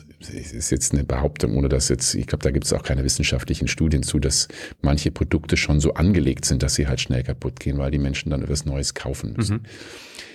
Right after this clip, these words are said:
Speaker 1: Also da kann ich mir schon vorstellen, dass man sagt, man muss schon gewisse Standards einhalten. Wichtiger für mich wäre eher,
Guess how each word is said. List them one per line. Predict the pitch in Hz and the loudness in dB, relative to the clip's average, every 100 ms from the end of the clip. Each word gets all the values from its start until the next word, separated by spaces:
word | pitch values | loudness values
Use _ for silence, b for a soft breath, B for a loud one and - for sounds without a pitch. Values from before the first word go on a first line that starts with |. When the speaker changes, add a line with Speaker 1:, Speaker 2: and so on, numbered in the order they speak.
| B | B
Speaker 1:
Also | - 73 | 0 2
da | 73 | 4
kann | 85 | 4
ich | 80 | 6
mir | 78 | 6
schon | - 78 76 | 6 4 4
vorstellen, | - 76 71 78 | 4 0 2 2
dass | 71 - | 2 2
man | 69 | 2
sagt, | 69 67 73 | 2 0 0
man | 71 | 2
muss | 73 | 2
schon | - 71 | 2 2
gewisse | 65 71 - 71 67 - | 2 0 0 -2 -4 -8
Standards | - - 76 76 71 - | -2 0 2 2 2 -2
einhalten. | - 73 69 67 - 62 B B B B B - | -2 -2 -2 -4 -8 -12 B B B B B 2
Wichtiger | 73 95 - 104 87 | 4 4 2 4 4
für | - 87 | 4 4
mich | 80 92 - | 4 2 4
wäre | 82 76 73 | 4 6 2
eher, | - 78 71 71 69 | 2 2 4 2 -2